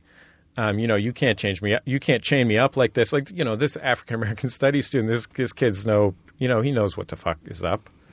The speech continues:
He's like, "You can't change, you can't chain me up like this." But he's like, he's, like, angry, but he's, like,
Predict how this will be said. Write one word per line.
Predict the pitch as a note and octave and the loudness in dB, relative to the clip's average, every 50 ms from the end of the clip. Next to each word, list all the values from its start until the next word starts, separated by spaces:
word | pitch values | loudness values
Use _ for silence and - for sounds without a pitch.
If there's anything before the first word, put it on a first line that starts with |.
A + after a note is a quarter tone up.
| - G#2+ - - - _ _ _ _ - | -20 -20 -20 -20 -20 _ _ _ _ -8
He's | B2 A2 | -2 2
like, | A#2+ A#2+ A2+ - | 4 4 4 2
"You | D3+ C#3+ | -2 0
can't | - F3 D3+ B2+ | 2 2 2 4
change, | - C#3 C3+ B2 A2+ | 4 4 4 2 2
you | - D3+ D3 D#3 | 0 0 0 0
can't | D#3 - E3 B2+ - | 2 4 2 2 2
chain | - B2+ A#2+ A#2 | 2 0 0 2
me | A#2 A#2 | 2 2
up | B2+ D#3 D#3+ - | 2 2 0 0
like | D#3 C#3+ C3+ - | 0 -2 0 2
this." | - D3 C#3 C3+ C3 - - - - _ _ _ _ - _ _ | 2 2 4 2 2 -2 -8 -14 -16 _ _ _ _ -20 _ _
But | - C3 C3+ | 0 2 4
he's | D3 E3+ D#3+ E3 | 4 4 4 4
like, | F3 E3 D#3+ - - _ _ _ - | 2 2 2 -2 -18 _ _ _ 0
he's, | D3 C#3+ F3 D#3+ C#3 D#3 | 2 4 4 4 4 4
like, | D3+ C#3+ B2 - | 2 2 2 2
angry, | - D#3+ F#3+ G#3+ G3 C3+ A#2 G#2+ | 2 2 4 4 6 4 4 4
but | G#2 A#2+ | 2 0
he's, | G#2+ B2 C3+ A2 | 2 2 2 4
like, | C3 A#2+ G#2 - | 4 2 2 2